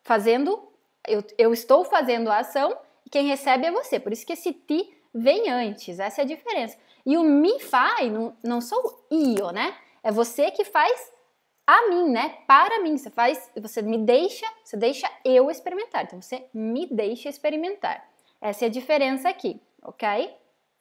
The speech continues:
Bene, então, ela pede pra provar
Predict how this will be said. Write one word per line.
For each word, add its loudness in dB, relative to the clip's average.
Bene, 10
então, 0
ela 6
pede 4
pra 2
provar 0